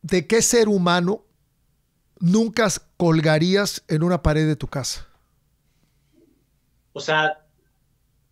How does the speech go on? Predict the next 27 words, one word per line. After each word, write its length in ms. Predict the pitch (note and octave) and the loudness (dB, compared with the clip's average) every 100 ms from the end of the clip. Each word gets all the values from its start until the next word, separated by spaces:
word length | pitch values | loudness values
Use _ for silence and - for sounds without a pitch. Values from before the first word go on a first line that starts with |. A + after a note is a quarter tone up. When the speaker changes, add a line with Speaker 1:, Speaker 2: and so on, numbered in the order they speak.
| _ _ _ _ _ _ _ _ _ _ _ _ _ _ _ _ - | _ _ _ _ _ _ _ _ _ _ _ _ _ _ _ _ -14
Speaker 2:
no, 260 | E3+ F3+ | -6 -6
pues, 200 | - - - D#3 - | -8 -16 -20 -20 -8
va-, 180 | C3+ C3+ | -6 -6
varios, 520 | B2+ C#3+ F#3 - - | -2 -2 -2 -6 -16
cabrón. 240 | - - - _ _ _ | -18 -20 -20 _ _ _
Speaker 1:
Seguro. 500 | - F3 F3 A3+ F3 B2+ | -10 -4 -2 0 -2 -4
Speaker 2:
¿No? 160 | - - _ _ _ | -10 -12 _ _ _
Speaker 1:
Yo 100 | E3+ | -4
también 340 | F#3+ A#3 F#3+ G3+ | -2 -2 0 -2
Speaker 2:
¿No? 60 | |
Speaker 1:
tengo 220 | G3 F3+ F3 | -2 -4 -2
varios. 560 | F3+ B3 - - - - | -2 -2 -4 -6 -8 -8
<laughs> 40 | - _ _ - - | -16 _ _ -20 -14
Pero 300 | - F3+ F3+ | -4 0 2
uno, 220 | G#3 G#3 | 2 2
Speaker 2:
Este 100 | E3 D#3+ | 0 0
Speaker 1:
dinos 240 | G#3+ A3 | 0 -2
uno. 300 | F#3+ E3+ C#3+ - _ _ _ | -2 -4 -6 -10 _ _ _
Así 200 | D3+ C3+ | -10 -6
el 100 | F#3 | -6
primero 400 | - F3+ F3+ G3+ | -6 -4 -2 -4
que 80 | F3 | -4
te 80 | E3 | -6
venga 220 | E3 E3+ | -4 -4
a 40 | D#3+ | -4
la 100 | C3 | -4
mente. 420 | C3+ B2 - | -6 -10 -16